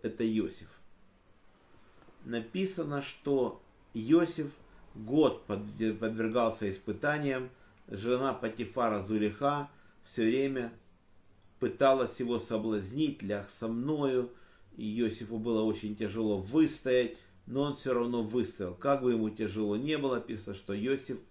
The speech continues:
отказался. Наши мудрецы говорят, это было очень большим трудом. Всевышний ему помог, перед глазами у него в последний момент открылся образ отца, и он в последний момент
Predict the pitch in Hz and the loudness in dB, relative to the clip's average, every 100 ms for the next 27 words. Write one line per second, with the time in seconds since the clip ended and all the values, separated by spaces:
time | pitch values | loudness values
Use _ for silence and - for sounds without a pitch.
0 | - 101 - 98 90 87 71 - - - | -12 -10 -8 -8 -8 -8 -10 -14 -20 -20
1 | _ - - - - - - _ - - | _ -20 -20 -20 -20 -20 -20 _ -20 -8
2 | 113 123 120 110 127 120 160 151 147 139 | -8 -4 -4 -2 -2 0 0 2 0 -2
3 | - 113 110 110 110 104 120 117 110 98 | -4 -6 -2 0 0 0 -6 -4 -4 -4
4 | 90 - 85 73 - - - - - - | -6 -6 -10 -10 -20 -20 -20 -20 -18 -8
5 | 92 90 76 - - - - - - - | -6 -4 -8 -12 -20 -20 -20 -20 -20 -20
6 | - - - - - - - 120 127 127 | -20 -20 -20 -20 -20 -20 -10 -2 -2 0
7 | 117 107 113 151 165 - 107 104 107 104 | -2 0 2 2 2 2 -2 0 -2 0
8 | 110 104 104 107 101 98 104 117 110 104 | 0 0 0 0 -2 -4 -4 -2 0 -2
9 | 104 104 95 - 90 - 104 104 92 98 | 0 -2 -2 -8 -16 -4 -2 -2 -4 -6
10 | 92 - - - 113 110 101 92 101 - | -8 -10 -20 -12 -4 -2 -2 -4 -8 -2
11 | 160 143 117 104 101 95 - - - 98 | 0 2 2 0 -2 -6 -12 -20 -10 -8
12 | 95 107 107 101 104 98 | -2 -2 0 0 -2 -2